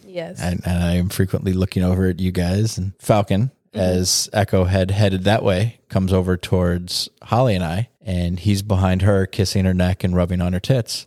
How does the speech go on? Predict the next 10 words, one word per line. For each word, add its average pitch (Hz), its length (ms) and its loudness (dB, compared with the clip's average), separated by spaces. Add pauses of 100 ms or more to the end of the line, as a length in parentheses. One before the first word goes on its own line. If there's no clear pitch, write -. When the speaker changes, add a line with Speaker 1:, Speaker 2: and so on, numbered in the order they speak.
(120)
Speaker 2:
And 90 640 0
she 92 480 2
works 92 400 0
her 92 140 2
way 90 180 2
down 87 500 0
and 90 200 -2
starts 87 360 -2
fucking 90 400 -2
me. 101 300 0